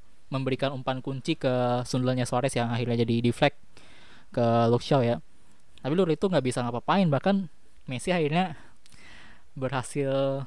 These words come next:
apa ya, dilukai oleh Chris Smalling. <laughs> Yang selama ini kan sempet dibully kan si Smalling itu, sampai sekarang dibully gara-gara, eh,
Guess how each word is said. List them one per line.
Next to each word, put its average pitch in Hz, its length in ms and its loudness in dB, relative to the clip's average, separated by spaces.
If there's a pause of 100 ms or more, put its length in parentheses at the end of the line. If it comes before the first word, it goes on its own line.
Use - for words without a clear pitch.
(380)
apa 131 240 -4
ya, 123 100 -4 (840)
dilukai 151 640 6
oleh 131 500 6
Chris - 220 4
Smalling. 147 420 6 (440)
<laughs> - 440 -8
Yang 139 140 0
selama 147 240 2
ini 170 160 0
kan 214 80 4
sempet 185 260 -2 (800)
dibully 156 480 4
kan 175 160 4
si - 160 -10
Smalling 139 320 -2
itu, 160 320 0
sampai 135 180 -2
sekarang 147 300 0
dibully 143 400 2
gara-gara, 127 720 2 (480)
eh, 123 400 2